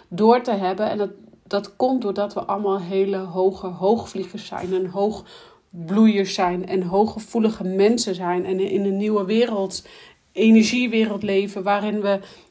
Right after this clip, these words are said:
nou, lang niet altijd meer met dezelfde prikkels om kunnen gaan. En ook meer prikkels hebben natuurlijk, maar, eh, ook sneller afgeleid zijn door onze, door,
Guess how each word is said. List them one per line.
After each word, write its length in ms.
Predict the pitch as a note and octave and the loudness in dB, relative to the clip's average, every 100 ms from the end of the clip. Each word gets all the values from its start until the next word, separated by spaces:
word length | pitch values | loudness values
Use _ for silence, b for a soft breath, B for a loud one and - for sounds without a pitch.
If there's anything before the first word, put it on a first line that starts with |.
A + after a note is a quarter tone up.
| _ B3+ | _ 0
nou, 260 | C4+ G#3 | 4 4
lang 220 | G3+ A3 | 4 2
niet 160 | A#3+ A3+ | 0 0
altijd 320 | G#3+ A3 G#3+ | -2 0 0
meer 240 | A3 A3 G#3+ | 2 2 2
met 160 | G#3 | 0
dezelfde 340 | G#3 G#3 A3 A3+ | -2 0 0 0
prikkels 340 | A3 A3 A3 | -2 -4 -4
om 240 | - G#3 | -4 -6
kunnen 260 | F#3+ G#3 G3 | -4 -2 -2
gaan. 300 | - F#3+ F#3+ | -2 0 2
En 120 | G#3+ | 4
ook 120 | A3 | 4
meer 360 | F#3+ G3 A#3 B3+ | 4 4 6 4
prikkels 360 | A3+ A#3 G#3 F#3+ | 2 -2 0 2
hebben 340 | G#3+ A#3 B3+ | 4 4 2
natuurlijk, 640 | G3 F#3+ G3 F#3+ B3 E4 - | 0 0 0 2 0 -4 -2
maar, 300 | G#3 G3+ G3+ B B B _ | 0 0 -2 B B B _
eh, 540 | G#3+ G3 F#3+ G3 F#3+ - | -2 0 2 2 0 -2
ook 160 | A3 | -6
sneller 320 | - A3 G3+ - | 0 2 2 2
afgeleid 580 | A#3 - - G3+ G3+ | -2 -2 -4 -4 -4
zijn 240 | G3+ G3+ G3 | -4 -4 -2
door 140 | G3 | -2
onze, 640 | G3+ F#3+ G3 F#3+ F#3+ F#3+ F#3+ - | -4 -4 -2 0 2 2 0 -2
door, 280 | G3 - - | -2 -2 -4